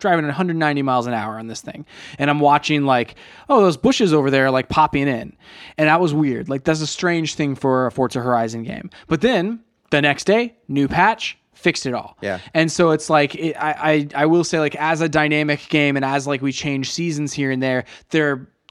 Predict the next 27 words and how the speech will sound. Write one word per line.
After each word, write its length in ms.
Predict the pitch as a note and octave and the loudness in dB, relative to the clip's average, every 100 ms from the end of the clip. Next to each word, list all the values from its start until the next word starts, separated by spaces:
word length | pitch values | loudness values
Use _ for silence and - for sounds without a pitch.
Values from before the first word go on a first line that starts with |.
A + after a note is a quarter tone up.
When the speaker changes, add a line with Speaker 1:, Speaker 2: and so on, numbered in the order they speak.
| - | -14
Speaker 1:
could 280 | - A3+ E3 | 0 2 2
potentially 420 | D#3+ E3+ - D3+ | -2 -2 -2 -2
be 220 | C#3+ C#3+ | 0 -2
some 280 | C3 C#3+ C#3 | 0 -2 0
performance 460 | C#3 B2+ C3+ C3+ - | -2 -2 -2 -4 -4
things 180 | C#3 | -6
on 220 | C3+ C#3 C3 | -2 -2 0
a 160 | B2+ | -2
non-Xbox 720 | B2 C#3 C#3 C#3 - D3+ - | 0 0 2 0 0 0 0
One 180 | D#3 D3+ | 0 2
X, 300 | B2 A#2+ - | 2 -2 -4
like, 140 | A#2+ | -8
that's 180 | - - | -8 -2
not 180 | C3+ B2+ | -2 0
optimized 580 | C3+ - C3 A#2+ A#2+ - | -2 -4 -4 -4 -4 -4
for 300 | C#3 B2+ B2 | -2 0 2
that, 320 | B2+ B2+ - | 0 0 -4
that 140 | C3+ | -8
console 320 | - C3 C3 - - | -6 -6 -6 -10 -18
that 140 | - C#3+ | -10 -6
may 240 | D3 C#3+ | -2 -2
get, 320 | C3 C#3+ - C#3 | 0 -4 -4 -4
like, 140 | A#2+ | -4
repatched 720 | A#2+ B2+ B2 B2+ B2+ C#3 - | -4 -4 -4 -4 -4 -4 -4
eventually. 580 | C#3+ D3 D3 D#3+ D#3+ D#3+ - | -2 -2 -2 -2 -4 -6 -10
Speaker 2:
Yeah. 260 | F2 D#2+ - | -12 -10 -2
Speaker 1:
Um, 480 | C3+ C3 B2+ B2+ | 2 2 2 -2